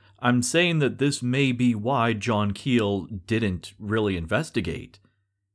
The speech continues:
It's not flashy. There wasn't an element of danger. There wasn't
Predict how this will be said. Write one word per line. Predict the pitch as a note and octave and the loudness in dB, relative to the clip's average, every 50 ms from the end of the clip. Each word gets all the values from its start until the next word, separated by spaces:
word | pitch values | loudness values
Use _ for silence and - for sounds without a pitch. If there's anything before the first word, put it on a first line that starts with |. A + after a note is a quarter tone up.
| _ _ _ _ _ _ _ _ _ _ _ _ _ - | _ _ _ _ _ _ _ _ _ _ _ _ _ -2
It's | C3+ B2 B2 - - | -2 -2 -2 -2 -2
not | C3+ D3+ D#3 C#3 - _ _ _ _ _ _ _ _ _ _ | 0 0 0 0 -2 _ _ _ _ _ _ _ _ _ _
flashy. | _ - - A#2 A#2 A#2 A#2 A2 - - F#2+ D2 C#2 B1 - _ _ _ _ _ _ _ - | _ -4 -2 -2 -2 -2 -2 -4 -4 -4 -4 -6 -10 -12 -16 _ _ _ _ _ _ _ -2
There | A#2+ A#2+ A#2 | 0 2 2
wasn't | A2 G2+ A2+ G#2+ G#2+ - B2+ A#2+ A2 - - - | 2 2 0 0 2 2 0 0 0 -2 -6 -6
an | - A2 A2+ G2+ - - | -4 -4 -4 -4 -4 -2
element | A2 A2+ A2+ A2 G#2+ G2+ G2 G2 G#2 | -2 0 0 0 0 0 -2 -2 -4
of | F#2+ E2+ D#2+ | -4 -4 -4
danger. | - F2+ G2 A2 G#2+ G2 D#2+ E2 D#2 D2+ D#2 - _ _ _ _ _ _ _ _ _ _ - | -2 -2 0 0 0 -2 -2 -4 -8 -10 -12 -16 _ _ _ _ _ _ _ _ _ _ -4
There | - C3+ C3+ C3 | -2 0 0 0
wasn't | A#2+ A#2 B2 B2+ B2 B2 B2 A#2 G#2+ - | 0 0 0 0 2 2 0 0 0 -2